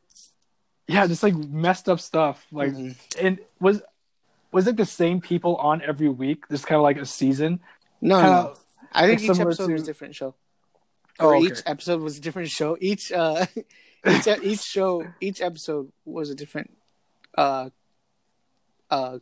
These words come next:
Speaker 2: crew, like, cast.
Speaker 1: Okay.
Speaker 2: Yeah, or contestants. There we go. Contestants.
Speaker 1: Man, you would have had to pay me, like, a buck and a half in order for me to do, go on there, man.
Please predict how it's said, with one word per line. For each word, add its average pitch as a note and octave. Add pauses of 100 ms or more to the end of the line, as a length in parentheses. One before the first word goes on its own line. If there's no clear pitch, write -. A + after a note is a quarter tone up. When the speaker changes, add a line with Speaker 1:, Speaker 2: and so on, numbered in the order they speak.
(120)
Speaker 2:
crew, C#3
like, D3
cast. - (1200)
Speaker 1:
Okay. A#2 (360)
Speaker 2:
Yeah, C#3 (180)
or C#3+ (380)
contestants. E3
There B2
we A#2
go. B2 (160)
Contestants. - (720)
Speaker 1:
Man, A#2+
you B2+
would D3+
have D#3
had D#3
to C3+
pay C#3+
me, C#3
like, A#2 (1200)
a C3+
buck C3+
and C#3
a C3+
half C3
in D3
order B2+
for C#3
me C3
to B2
do, B2
go C#3
on A#2+
there, B2
man. A#2